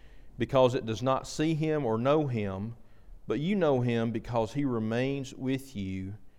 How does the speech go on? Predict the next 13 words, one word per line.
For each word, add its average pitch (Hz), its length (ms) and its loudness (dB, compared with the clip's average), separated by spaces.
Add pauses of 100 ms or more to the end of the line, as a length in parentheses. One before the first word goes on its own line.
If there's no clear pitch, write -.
(200)
and 110 280 -2
will 123 200 2
be 113 460 -2
in 123 400 -2
you." 80 320 -10 (960)
And 113 100 -2
that 160 140 0
same 156 260 -2
promise 135 520 -2
is 104 220 -10
to - 220 -8
us 117 520 -2 (720)
through 123 520 6